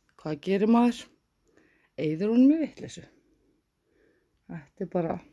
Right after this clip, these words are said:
ævisaga mín hútskurn. Alveg sama hvort maður á mikinn pening, lítinn pening. Maður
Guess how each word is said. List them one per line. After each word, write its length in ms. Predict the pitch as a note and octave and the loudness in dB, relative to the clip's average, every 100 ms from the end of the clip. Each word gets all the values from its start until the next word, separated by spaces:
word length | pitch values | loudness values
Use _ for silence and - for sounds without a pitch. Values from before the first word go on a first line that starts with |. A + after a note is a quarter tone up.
| _ _ _ - | _ _ _ -6
ævisaga 640 | F#3 G3 G3 F3+ - F3 F3 | 0 4 4 2 -2 -2 0
mín 340 | F#3+ F#3+ F#3 E3 | 0 2 0 0
hútskurn. 460 | E3+ - - E3+ _ _ _ _ _ - - - - - _ - | -6 -8 -16 -16 _ _ _ _ _ -20 -20 -20 -20 -20 _ -2
Alveg 300 | A3 B3 A#3 | 4 6 6
sama 220 | B3+ A#3 | 6 6
hvort 220 | A3+ G#3 G3+ | 4 -2 0
maður 220 | F#3 F3+ | 2 2
á 20 | |
mikinn 640 | F3+ A3+ C4+ C4 C4 B3+ B3 | 4 6 6 6 4 2 4
pening, 540 | B3+ B3+ B3+ B3+ B3+ - _ D#3 | 4 6 6 6 2 -14 _ -10
lítinn 680 | E3 G3+ A3+ A#3 A#3 A3 G#3 | -4 -2 -2 -2 0 0 0
pening. 460 | A3+ A3 A3 A3 G#3+ - _ - - _ _ _ _ _ _ _ _ _ - - F3 | -4 -2 -2 -4 -8 -20 _ -20 -20 _ _ _ _ _ _ _ _ _ -20 -6 -2
Maður 220 | E3+ | 0